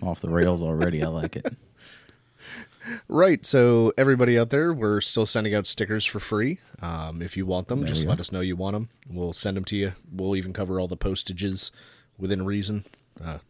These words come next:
Speaker 2: or without
Speaker 1: All
Speaker 2: reason.
Speaker 1: forty-four cents of it?
Speaker 2: Yeah, I mean, unless it goes internationals.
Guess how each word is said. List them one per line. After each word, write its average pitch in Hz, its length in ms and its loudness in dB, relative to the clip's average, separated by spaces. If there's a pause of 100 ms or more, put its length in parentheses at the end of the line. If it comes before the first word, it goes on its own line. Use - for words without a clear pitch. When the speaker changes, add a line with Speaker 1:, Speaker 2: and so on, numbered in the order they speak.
Speaker 2:
or 87 260 -6
without 92 220 0
Speaker 1:
All 98 60 4
Speaker 2:
reason. 101 160 0
Speaker 1:
forty-four 101 360 4
cents 110 260 0
of 113 140 4
it? 117 100 0 (960)
Speaker 2:
Yeah, 151 140 6
I 139 40 8
mean, 127 140 4
unless 113 260 2
it 101 60 -2
goes 101 280 2 (240)
internationals. 98 1080 -4